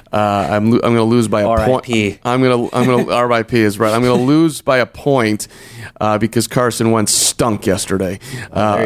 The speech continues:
Speaker 2: you
Speaker 1: Uh,
Speaker 2: go, personal investment.
Speaker 1: I mean, come on.
Speaker 2: Imagine how Eagles fans feel now,
Speaker 1: Come on,
Speaker 2: who are fully
Speaker 1: man.
Speaker 2: invested.
Speaker 1: Come on, man. I should have
Speaker 2: Those,
Speaker 1: rushed.
Speaker 2: those fans boo Santa Claus.
Speaker 1: Yeah, I
Speaker 2: So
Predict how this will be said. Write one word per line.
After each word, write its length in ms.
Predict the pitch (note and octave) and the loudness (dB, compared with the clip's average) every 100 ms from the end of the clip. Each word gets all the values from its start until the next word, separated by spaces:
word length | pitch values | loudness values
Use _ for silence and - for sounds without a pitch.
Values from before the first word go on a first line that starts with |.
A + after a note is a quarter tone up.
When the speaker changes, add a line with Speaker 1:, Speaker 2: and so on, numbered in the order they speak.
| G#2+ | -4
Speaker 2:
you 80 | |
Speaker 1:
Uh, 40 | A2+ | -6
Speaker 2:
go, 60 | |
personal 360 | B1+ G#2 - G#2 | -6 -8 -8 -10
investment. 520 | F#2 G2 - - - | -8 -10 -12 -18 -6
Speaker 1:
I 60 | - | -2
mean, 280 | A2 G#2 G2+ | 0 0 -2
come 260 | - C#3+ D3 | -4 -2 0
on. 80 | C3+ | 0
Speaker 2:
Imagine 200 | F3+ G3 | 0 -2
how 180 | E3 C3+ | -2 -2
Eagles 400 | C#3 F#3 E3 B2+ | 0 2 2 0
fans 300 | - G#2+ F2+ | -2 -2 -4
feel 200 | - G2+ | -8 -8
now, 180 | F2 D#2 | -8 -12
Speaker 1:
Come 260 | - D3+ D3+ | -2 0 2
on, 280 | D3+ C#3 B2+ | 0 0 0
Speaker 2:
who 0 | |
are 40 | B2 | 0
fully 100 | C3+ | 0
Speaker 1:
man. 440 | C#3 C#3+ C#3+ C#3 | 2 2 0 0
Speaker 2:
invested. 320 | C3+ F2+ F2 - | -2 -6 -6 -2
Speaker 1:
Come 100 | D#3 | 0
on, 320 | D#3 C#3 B2 | 2 0 0
man. 580 | B2+ C#3 C#3 C#3 C3+ C3 - - _ - | 2 2 2 2 0 -2 -6 -20 _ -4
I 80 | - | -4
should 200 | - B2+ | 0 2
have 100 | A#2 | 2
Speaker 2:
Those, 300 | G#2+ A#3 - | 4 2 -2
Speaker 1:
rushed. 100 | - _ | -14 _
Speaker 2:
those 180 | G3 C4 | -2 0
fans 260 | A3 E3 | 0 0
boo 240 | G#2 D3 B2+ | 0 -2 -2
Santa 360 | - D3+ F#3+ | -2 0 0
Claus. 460 | - - D2 - G2 | -4 -12 -16 -8 -2
Speaker 1:
Yeah, 260 | A2 F#2 - - - | 0 0 -4 -10 -4
I 120 | A2 | -2
Speaker 2:
So 280 | G2+ F2 | -2 -4